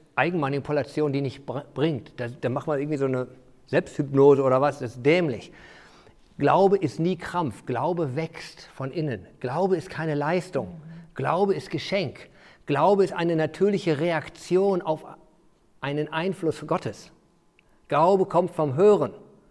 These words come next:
Versteht ihr, was ich meine? Es ist keine eigene Leistung.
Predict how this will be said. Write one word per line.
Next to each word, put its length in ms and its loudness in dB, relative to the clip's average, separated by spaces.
Versteht 280 0
ihr, 100 4
was 100 2
ich 80 2
meine? 280 2
Es 140 -4
ist 200 -10
keine 540 -2
eigene 340 2
Leistung. 520 0